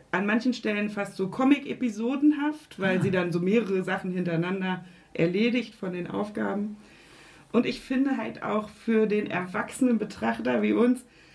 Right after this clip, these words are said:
Speaker 1: hat's wirklich ein groß-, also manchmal so ein Witz drin
Speaker 2: Ja.
Speaker 1: einfach. Also wie die da auf dem Boden liegen und sich kringelig lachen,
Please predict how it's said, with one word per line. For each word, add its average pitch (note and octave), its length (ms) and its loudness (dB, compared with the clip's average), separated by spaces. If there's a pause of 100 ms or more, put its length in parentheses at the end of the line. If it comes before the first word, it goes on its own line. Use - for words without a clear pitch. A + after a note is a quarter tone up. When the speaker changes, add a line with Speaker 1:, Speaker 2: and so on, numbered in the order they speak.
(200)
Speaker 1:
hat's F3+ 320 -6
wirklich G#3+ 340 0
ein F#3 180 -8
groß-, G3 360 -2
also F3+ 240 -4
manchmal F#3 400 -2
so F3 80 -2
ein F3 160 0
Witz - 340 -4
drin D#3 360 -2
Speaker 2:
Ja. D#3+ 140 -2
Speaker 1:
einfach. E3 340 -2
Also F3+ 280 0
wie A#3 140 6
die A#3 160 4
da A3 220 2
auf G#3 80 -6
dem F#3+ 160 0
Boden A#3+ 240 4
liegen A3 280 4
und G#3+ 140 0
sich F#3+ 140 -6
kringelig B3+ 600 2
lachen, A#3+ 480 2